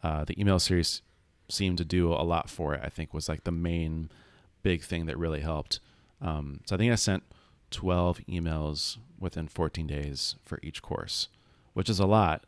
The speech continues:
and it's all very kind of packed in. But it was a mixture. I think I talked through it last time, but it was, like, a, a mixture of, like, here's what to expect,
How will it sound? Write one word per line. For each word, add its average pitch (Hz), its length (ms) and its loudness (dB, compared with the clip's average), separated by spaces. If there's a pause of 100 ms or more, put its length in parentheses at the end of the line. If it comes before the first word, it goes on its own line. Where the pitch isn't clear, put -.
and 90 120 -2
it's 82 100 -4
all 92 160 4
very 90 220 4
kind 85 160 -2
of 80 80 -4
packed 87 340 0
in. 80 340 -2 (1200)
But 95 100 4
it 90 40 6
was 85 140 2
a 90 80 2
mixture. 87 300 2
I 87 40 2
think 113 120 4
I 95 40 4
talked 85 240 2
through 90 100 2
it 82 80 0
last 82 220 0
time, 76 160 -4
but 76 100 -2
it - 20 0
was, 76 140 -4
like, 78 120 -4
a, 76 160 -4 (300)
a - 80 -4
mixture 90 400 2
of, 80 140 2
like, 80 320 0 (680)
here's 98 180 6
what 92 140 6
to 95 120 4
expect, - 600 4